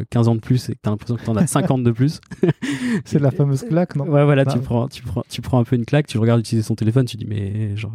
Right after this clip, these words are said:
Speaker 1: c'est quoi tous ces, ces raccourcis, il va trop vite, euh, il lit rien en fait, tu vois, tu, tu le fais tester ton onboarding et il, il skip tous les, tous les boutons sans lire une
Speaker 2: Ok.
Speaker 1: ligne. Donc ouais, t'as, le produit a vachement évolué hy-,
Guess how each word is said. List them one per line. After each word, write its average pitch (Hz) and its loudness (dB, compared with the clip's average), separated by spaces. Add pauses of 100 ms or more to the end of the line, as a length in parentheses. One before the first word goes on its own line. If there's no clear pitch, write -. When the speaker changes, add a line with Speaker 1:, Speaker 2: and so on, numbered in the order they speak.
Speaker 1:
c'est - -14
quoi 117 -2
tous - -20
ces, 107 -4
ces - -4
raccourcis, 120 0 (100)
il 107 -2
va 107 0
trop - 2
vite, 131 2
euh, 110 0 (480)
il 117 2
lit 120 6
rien 135 6
en 147 4
fait, - 0
tu - -16
vois, 120 6
tu, 110 -4
tu 104 -8
le 104 -8
fais 117 2
tester 113 2
ton 107 0
onboarding 110 2
et 101 -2
il, 101 -4
il - -10
skip - -12
tous - -2
les, 110 2 (100)
tous - -2
les 117 6
boutons 113 -2
sans 120 0
lire 104 2
une 110 2
Speaker 2:
Ok. 113 2
Speaker 1:
ligne. 135 2 (920)
Donc 110 2
ouais, 131 6
t'as, 104 2 (720)
le 120 4
produit 135 4
a 127 6
vachement 120 2
évolué 117 4
hy-, 120 -2